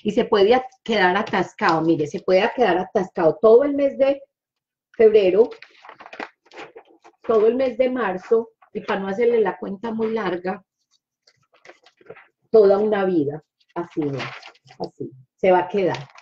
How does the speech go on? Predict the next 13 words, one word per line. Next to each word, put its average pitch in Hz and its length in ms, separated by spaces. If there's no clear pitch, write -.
Entonces, 294 460
pregunto, 185 840
¿quieren 202 400
saber 180 640
cómo? 208 840
Ah, 165 100
yo 165 160
voy 170 140
a 180 40
hacer 175 200
la 160 140
pregunta. 143 500
¿Cómo 208 560